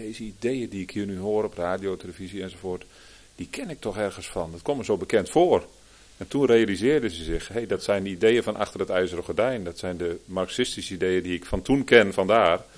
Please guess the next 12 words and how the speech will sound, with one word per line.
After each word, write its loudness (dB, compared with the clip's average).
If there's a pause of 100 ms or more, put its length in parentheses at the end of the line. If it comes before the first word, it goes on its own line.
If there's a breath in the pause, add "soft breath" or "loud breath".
(400 loud breath)
die -4
ik -6
nu -2
hier 0
terughoor. 0 (260)
En -8
die -10
dus, -14
ja, -8
cultureel -4
marxistisch -8
zijn. -8